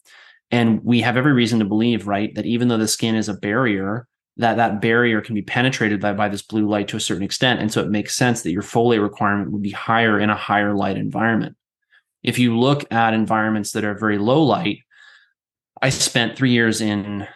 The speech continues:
Southern Maine, and I spent two years doctoring in Northern Minnesota.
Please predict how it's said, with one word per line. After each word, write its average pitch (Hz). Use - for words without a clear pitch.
Southern 107
Maine, 101
and 101
I 101
spent -
two 120
years 104
doctoring 101
in 98
Northern 101
Minnesota. 110